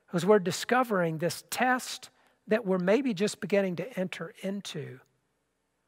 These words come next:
It's not a paper and pencil test, is it? Uh, it's not a matter of simply being able to give back or write answers to the questions, to give back Bible verses to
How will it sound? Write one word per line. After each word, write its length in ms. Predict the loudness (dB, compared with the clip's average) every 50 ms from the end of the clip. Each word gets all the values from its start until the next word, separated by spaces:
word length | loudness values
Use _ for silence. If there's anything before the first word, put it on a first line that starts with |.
| _ _ _ _ _ _ _ -8
It's 160 | -8 -4 -2
not 180 | 0 0 0 0
a 40 | -4
paper 340 | -4 -4 -4 -4 -4 -6 -6
and 100 | -6 -6
pencil 320 | -8 -10 -10 -10 -14 -18 -14
test, 460 | -10 -10 -10 -10 -12 -16 -20 -16 -12 -12
is 160 | -12 -12 -12
it? 80 | -20 _ _ _ _ _ _ _ _ _ _ _ _ _ _ _ _ _ _ _ _ _ _ _ _ _ _ _ _ -10
Uh, 300 | -8 -6 -6 -6 -8 -8 -12 _ _ _ _ _ _ _ _ _ _ _ _ _ _ _ _ _ _ _ -4
it's 200 | -4 -2 -2 0
not 220 | 4 8 8 8 8
a 60 | 6
matter 420 | 6 8 10 10 10 8 6 2
of 120 | 0 -2 -4
simply 360 | -6 -6 -6 -4 -4 -4 -4
being 360 | -2 0 2 2 2 2 2
able 300 | 2 2 2 2 -2 -6 -8
to 320 | -6 -6 -6 -4 -6 -8 -12 _ _ _ _ _ _ _ _ _ _ _ _ _ _ _ _ _ _ -16 -12 0
give 360 | 6 8 8 8 8 6 4 8
back 440 | 12 12 12 12 10 6 2 -6 -16 -16 -12 -8
or 80 | -6 0
write 300 | 4 8 8 8 8 8
answers 440 | 4 4 2 0 -2 -6 -6 -6 -4
to 120 | -6 -6
the 80 | -6 -2
questions, 500 | 2 4 4 4 4 0 -6 -10 -10 -8
to 120 | -8 -10 -6
give 360 | -2 0 0 0 0 0 2
back 240 | 4 4 4 4 2
Bible 460 | -6 0 4 6 6 6 4 2 -2 0
verses 480 | 0 0 0 0 -2 -6 -10 -10 -10 -8
to 300 | -6 -4 -4 -4 -4